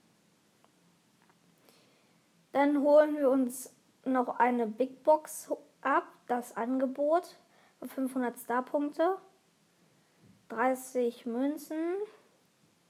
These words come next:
Zwa-, zwanzig Dynamite. Oh, wir ziehen was. Äh, fünfzig Brock. Und wir ziehen ein Gadget für,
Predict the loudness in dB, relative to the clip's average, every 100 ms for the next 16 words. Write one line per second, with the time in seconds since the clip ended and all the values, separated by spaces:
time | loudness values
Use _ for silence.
0 | _ _ _ _ _ _ _ -20 -6 0
1 | 0 -2 -10 -10 -4 -2 -4 -4 -2 0
2 | -2 -6 -10 -4 -2 0 -2 0 -2 -2
3 | -6 -10 -20 -20 _ _ _ _ -20 -10
4 | 2 6 6 4 0 0 0 4 6 4
5 | 2 -8 -14 -2 2 2 2 -2 -8 -8
6 | -12 -2 4 6 4 0 _ _ _ _
7 | 4 4 2 -2 -4 -2 -4 -4 -4 -4
8 | -2 -2 -2 -10 -20 -14 -10 -8 -6 -2
9 | -2 -2 -2 -4